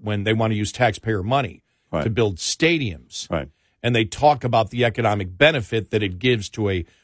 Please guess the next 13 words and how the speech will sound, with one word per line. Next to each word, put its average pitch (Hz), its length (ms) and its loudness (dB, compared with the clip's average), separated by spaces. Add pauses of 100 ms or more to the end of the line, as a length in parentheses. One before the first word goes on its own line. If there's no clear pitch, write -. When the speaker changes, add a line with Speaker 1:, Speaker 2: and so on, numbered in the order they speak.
(120)
Speaker 1:
well, 117 100 0
this 131 240 4
is 107 80 -8
gonna, 113 220 2
this 131 360 0
is - 60 -8
gonna 123 160 -2
drive 117 340 2
an 113 80 0
economic 104 480 -2
benefit 107 380 0
of 95 320 -2 (400)
this. 113 680 0